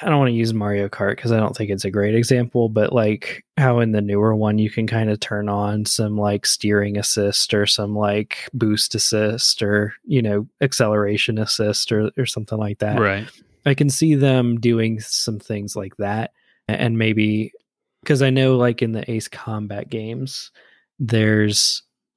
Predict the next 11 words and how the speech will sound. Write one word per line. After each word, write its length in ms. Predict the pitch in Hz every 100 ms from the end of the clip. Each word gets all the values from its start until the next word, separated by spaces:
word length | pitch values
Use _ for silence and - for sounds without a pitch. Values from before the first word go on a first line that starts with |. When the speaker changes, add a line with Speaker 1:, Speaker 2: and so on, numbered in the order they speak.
| -
Speaker 1:
like, 240 | 107 -
two 240 | - 120
se-, 200 | 120 139 -
I 40 |
haven't 240 | 123 139 120
really 200 | 113 104
messed 380 | 101 101 -
with 160 | 113 -
the 200 | 107 101
second 420 | 101 - 104 131 -
setting. 480 | 143 143 143 127